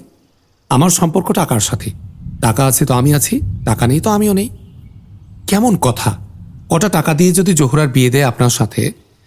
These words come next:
আপনার মানসিকতা এরকম হলে তাকে নিয়ে ঘর করবেন কি করে? এতে কি কোনো শান্তি পাবেন আপনি?"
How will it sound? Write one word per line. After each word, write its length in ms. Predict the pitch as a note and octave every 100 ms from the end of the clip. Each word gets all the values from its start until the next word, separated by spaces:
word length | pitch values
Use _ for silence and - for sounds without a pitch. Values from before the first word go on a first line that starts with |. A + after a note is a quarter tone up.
| _
আপনার 220 | E3 D3+ F#3+
মানসিকতা 460 | D#3 D#3 E3+ E3+
এরকম 360 | D3 C3+ C#3 D3+
হলে 300 | D#3+ F3 G#2+ - _ _
তাকে 200 | C#3+ -
নিয়ে 120 | E3+
ঘর 200 | F3 D3
করবেন 280 | D3+ F#3 G#3+
কি 120 | A3
করে? 260 | A#3 D#3 A#2+ - - _ _ _ _
এতে 180 | B2+ B2+
কি 120 | C#3
কোনো 140 | D#3 E3+
শান্তি 320 | - A#2 B2
পাবেন 200 | D3+ F3+
আপনি?" 280 | F#3 B3+